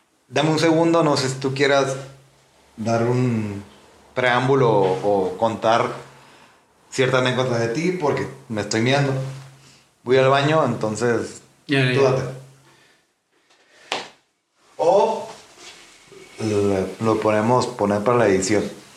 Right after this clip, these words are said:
Speaker 2: Sí, no, no. Eh, lo que me gustaría en un rato poder empezar a, bueno,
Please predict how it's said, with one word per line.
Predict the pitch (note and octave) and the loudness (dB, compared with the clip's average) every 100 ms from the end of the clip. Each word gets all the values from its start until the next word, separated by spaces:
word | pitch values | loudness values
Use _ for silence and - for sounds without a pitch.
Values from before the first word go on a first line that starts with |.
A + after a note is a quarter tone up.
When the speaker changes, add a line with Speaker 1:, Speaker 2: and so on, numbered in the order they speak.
| - - - | -20 -20 -8
Speaker 2:
Sí, | C#3 | -2
no, | C#3 C3 B2+ | 0 2 0
no. | A#2+ A#2+ - - - - - - _ _ _ _ _ - | -4 -8 -14 -20 -20 -20 -20 -20 _ _ _ _ _ -4
Eh, | D3+ D3+ D3 C#3+ C#3 C3+ C3 C#3 D3+ | 0 2 4 4 4 4 4 2 2
lo | D#3+ D3+ | 2 2
que | D3+ D3+ C#3+ C#3+ C#3 D3 C#3 - _ _ _ _ _ _ _ _ _ _ _ _ _ _ - F3 | 2 2 4 4 2 0 -4 -14 _ _ _ _ _ _ _ _ _ _ _ _ _ _ -10 0
me | E3+ | 2
gustaría | D#3+ E3+ E3 F3 G#3 G#3+ G3 E3+ D3 C#3 B2+ B2+ B2 - - - - - - | 2 2 4 4 4 4 4 2 2 -2 -4 -8 -12 -16 -20 -20 -20 -12 -2
en | E3 | 2
un | F3 F#3+ | 4 4
rato | G3+ G3+ G#3+ F3+ D3+ B2+ A#2 G#2+ - - - - - | 2 2 2 4 4 2 -2 -6 -12 -16 -20 -20 -10
poder | - C#3+ C#3+ | 0 2 4
empezar | E3+ E3 C#3 | 2 2 2
a, | E3 D#3+ B2 G#2+ G#2+ - - | 2 2 0 -2 -4 -6 -4
bueno, | C3 | -4